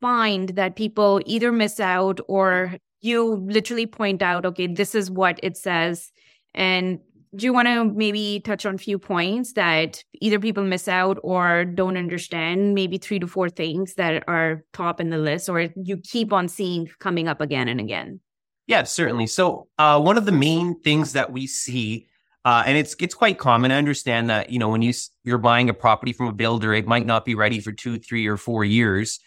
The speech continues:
Speaker 2: Uh, so, you know, a lot of things can happen in between when you sign that agreement of purchase and sale initially to when you're trying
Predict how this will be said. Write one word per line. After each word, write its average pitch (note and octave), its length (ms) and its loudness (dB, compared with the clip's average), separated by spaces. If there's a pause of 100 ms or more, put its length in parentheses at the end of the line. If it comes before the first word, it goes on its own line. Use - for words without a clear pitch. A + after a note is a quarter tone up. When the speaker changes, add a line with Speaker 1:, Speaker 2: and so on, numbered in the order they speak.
(220)
Speaker 2:
Uh, G2+ 300 4
so, - 160 -6
you A#2 80 0
know, G#2+ 100 0
a - 20 -2 (120)
lot A#2 100 8
of A#2+ 120 -2
things A#2+ 260 0
can G#2+ 160 -6
happen A2 400 -2
in A2 80 -4
between G#2+ 560 0
when G#2+ 160 -2
you A2 100 -2
sign G#2+ 380 0
that G#2 200 2
agreement G#2+ 360 -2
of G#2+ 80 -4
purchase A2 240 -6
and G#2+ 80 -14
sale G#2 180 -6
initially B2 380 -2
to A2+ 200 -4
when G2+ 220 -2
you're G#2 180 -2
trying G#2+ 320 -2